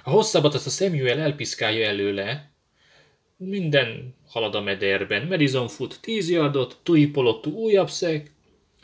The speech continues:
Azért egy szektől nem kell beszarni. Attól még lehet támadni. Jefferson ötvenről beveri a touchdownt. Elhúz a csere defensive back mellett, aztán Kenneth Murray mellett, aki linebacker, safety, Woods, már csak integet neki hátul.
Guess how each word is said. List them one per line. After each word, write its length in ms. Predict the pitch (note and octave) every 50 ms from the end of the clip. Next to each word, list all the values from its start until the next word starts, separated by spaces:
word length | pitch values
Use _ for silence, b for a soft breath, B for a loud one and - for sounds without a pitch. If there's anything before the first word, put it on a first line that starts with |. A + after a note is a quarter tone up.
| b b b b
Azért 240 | b D#3 D#3 G3 F#3
egy 60 | D3+
szektől 360 | - - G3+ D3 - - D3 C#3
nem 140 | B2 A2+
kell 160 | G2+ A#2 G#2+ G#2
beszarni. 640 | - G2+ - - - G#2+ G2+ F#2+ F#2+ F#2+ F#2+ - - -
Attól 320 | - C3 - - D#3+ D3 D3 D#3+
még 120 | D3+ D#3
lehet 240 | D3 B2+ - - -
támadni. 600 | - B2 A2 G#2+ A2+ A2 A2+ A#2+ B2 D#3+ F3+ F#3+ F#3+
Jefferson 540 | E3 D#3+ G3+ F3+ - E3+ D3+ D3 C#3+ C#3+ D3+
ötvenről 500 | D#3+ D3+ - - C#3+ C#3 C3+ C3 B2+ B2
beveri 300 | B2 C3+ C3 B2+ B2 A#2
a 80 | G#2+ G2+
touchdownt. 640 | - G2+ G2+ G2 F#2 F#2+ F#2+ F#2 F#2+ G2 - - - _ _ _ B B B B B B B
Elhúz 380 | - F#3 F#3 E3 D3 D#3 C#3 C#3
a 80 | C3
csere 240 | - - F#3 F3+ F3
defensive 600 | D3+ E3 D#3 - E3+ D#3+ D3+ C#3 D3+ D#3 D3 C3
back 240 | C3 D3 C#3 C#3+ -
mellett, 540 | D3+ C3+ C3 B2 B2 A2+ A2 - - - _ b b b b b b b b -
aztán 440 | C#3 B2 - - - - A2 A2+ -
Kenneth 320 | - F#3+ F3+ E3+ D#3 D3+ -
Murray 220 | D#3 D3+ D3 D3
mellett, 420 | C3+ C#3 C3 B2+ A#2+ A#2 G#2+ - -
aki 240 | C#3 C#3+ - B2+
linebacker, 800 | B2 D3 D#3+ E3 D#3+ D3 F#3 - - - - - B2+ B2 A#2+ - - _ -
safety, 600 | - - G#3 G#3+ F#3 D3 - - - D#3 D3 C#3+
Woods, 340 | D#3 G3+ G3+ F#3 D#3 - -
már 280 | D#3 E3 F3 E3 D3+ D3
csak 140 | C#3 A#2+
integet 560 | C3+ C#3+ C#3+ C3 - B2+ B2 G#2 A2 G2+ - -
neki 280 | A2 G2+ - G2+ G2
hátul. 680 | - A#2 G#2 F#2 F#2 - - G2+ G2 G2+ G#2 G2 - _